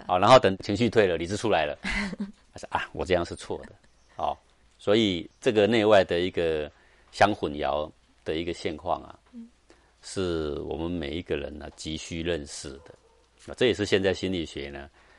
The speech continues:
Speaker 1: 还欠缺的部分。
Speaker 2: 是。
Speaker 1: 而古代的禅学呢，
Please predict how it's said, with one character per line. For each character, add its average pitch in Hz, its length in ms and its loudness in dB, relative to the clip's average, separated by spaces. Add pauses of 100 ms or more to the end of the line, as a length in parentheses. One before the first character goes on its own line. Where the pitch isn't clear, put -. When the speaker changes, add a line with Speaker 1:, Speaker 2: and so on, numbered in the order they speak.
(300)
Speaker 1:
还 80 180 -2
欠 90 260 0
缺 80 180 -6
的 71 120 -10
部 67 180 -16
分。 - 180 -20 (320)
Speaker 2:
是。 - 220 -20 (220)
Speaker 1:
而 101 100 2
古 87 180 -6
代 - 140 8
的 95 100 4
禅 82 280 -2
学 69 240 -10
呢， 76 140 -14